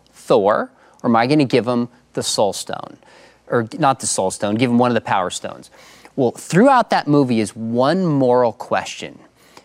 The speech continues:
To what can we sacrifice a human life?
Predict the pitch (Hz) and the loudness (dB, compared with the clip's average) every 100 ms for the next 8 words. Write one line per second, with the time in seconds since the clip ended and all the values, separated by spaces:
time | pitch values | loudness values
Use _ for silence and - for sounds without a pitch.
0 | _ _ _ _ _ - 151 117 110 120 | _ _ _ _ _ -4 0 0 2 2
1 | 208 - - 170 156 131 - - 123 - | 0 -2 -6 -2 0 -2 -4 0 -2 -2
2 | 110 - 101 101 95 - 92 85 - 101 | -8 -4 -2 -2 -4 -10 -12 -12 -6 -4
3 | 95 87 82 - - - - | -4 -6 -8 -10 -14 -20 -20